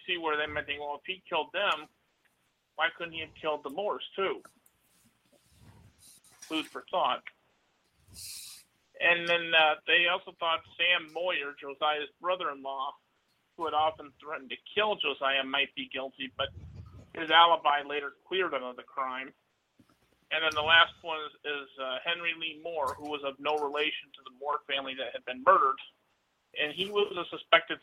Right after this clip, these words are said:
serial killer that was convicted of the murder of his mother and grandmother several months after, again, with an axe, and choice, the timing. Again,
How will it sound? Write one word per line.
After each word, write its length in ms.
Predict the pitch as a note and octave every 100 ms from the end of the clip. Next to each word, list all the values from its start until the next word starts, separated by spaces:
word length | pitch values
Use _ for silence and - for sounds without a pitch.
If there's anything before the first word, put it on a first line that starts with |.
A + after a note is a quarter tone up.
| -
serial 360 | D3+ D3+ D3 C#3+ -
killer 320 | D3+ D3 C#3
that 120 | C#3
was 120 | C3+ -
convicted 420 | C#3+ C#3 D3+ C#3+
of 80 | C#3
the 60 | C3
murder 460 | C3+ C#3 C#3 C3+
of 100 | C3
his 120 | C3+ C3
mother 360 | C#3 C#3 C3+ C3+
and 120 | B2+
grandmother 420 | C#3+ C#3+ C#3 C3+ -
several 260 | D#3 C#3+ C#3
months 280 | C3+ C3 -
after, 380 | E3 E3 - C3 B2+
again, 480 | - - E3 D3+ D#3 _ _ _ _ _ _ _ _ _ _
with 160 | D3+ D3+
an 120 | D3 -
axe, 480 | D#3+ C#3 C#3 - - -
and 160 | D3 C#3+ -
choice, 340 | D3+ D3 C#3+ C#3+ -
the 80 | B2+ -
timing. 440 | D3+ D3 C#3 C#3+ - _ _ _ _ _ _ -
Again, 280 | C#3 C#3